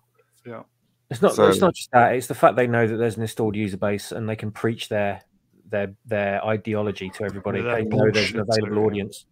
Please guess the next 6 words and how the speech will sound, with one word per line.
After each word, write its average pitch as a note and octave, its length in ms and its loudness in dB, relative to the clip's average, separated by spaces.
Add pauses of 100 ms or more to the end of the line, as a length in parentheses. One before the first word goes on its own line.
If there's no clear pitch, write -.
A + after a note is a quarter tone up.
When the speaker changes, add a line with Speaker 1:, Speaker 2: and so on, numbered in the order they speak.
(240)
Speaker 1:
Yeah. A2 180 -18 (140)
Speaker 2:
That's A#2+ 160 -10
what G#2 80 -4
it G2+ 80 -4
is. G2+ 220 -8 (600)
Um, G#2+ 540 0